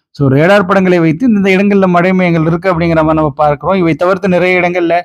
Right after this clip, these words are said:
சாரல் தூறல் பதிவாகி கொண்டிருப்பதாகவும், லேசான மழை பதிவாகி கொண்டிருப்பதாகவும் எனக்கு தகவல்கள் எல்லாம் கிடைக்க வந்திருக்கிறது. திருமூர்த்தி அணை மற்றும் அதனை ஒட்டியிருக்கக்கூடிய இடங்களிலும்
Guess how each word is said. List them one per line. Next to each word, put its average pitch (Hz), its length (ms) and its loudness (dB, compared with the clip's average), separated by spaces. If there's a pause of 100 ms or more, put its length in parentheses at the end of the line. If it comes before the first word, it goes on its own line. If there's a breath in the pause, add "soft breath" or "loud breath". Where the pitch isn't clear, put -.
(320)
சாரல் 190 460 2
தூறல் 180 280 0
பதிவாகி 170 360 0
கொண்டிருப்பதாகவும், 160 720 0
லேசான 180 400 0
மழை 165 280 0
பதிவாகி 165 320 0
கொண்டிருப்பதாகவும் 151 720 -2
எனக்கு 185 200 -2
தகவல்கள் 180 480 0
எல்லாம் 180 220 0
கிடைக்க 170 280 -8
வந்திருக்கிறது. 160 540 -6
திருமூர்த்தி 214 480 -2
அணை 180 220 0
மற்றும் 180 300 -2
அதனை 165 200 2
ஒட்டியிருக்கக்கூடிய 160 560 -2
இடங்களிலும் 151 640 0